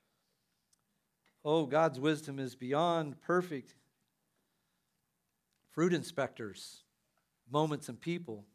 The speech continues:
God will send fruit inspectors. As I said this morning, fruit inspectors are flat tires,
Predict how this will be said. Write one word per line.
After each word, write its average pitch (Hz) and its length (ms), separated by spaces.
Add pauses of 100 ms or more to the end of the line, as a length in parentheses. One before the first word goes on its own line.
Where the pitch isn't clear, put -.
God 160 300
will 160 200
send 160 280
fruit 180 200
inspectors. 131 800 (560)
As 151 100
I 143 120
said 165 340
this - 180
morning, 180 340
fruit 180 240
inspectors 165 540
are 143 180
flat 156 380
tires, 170 560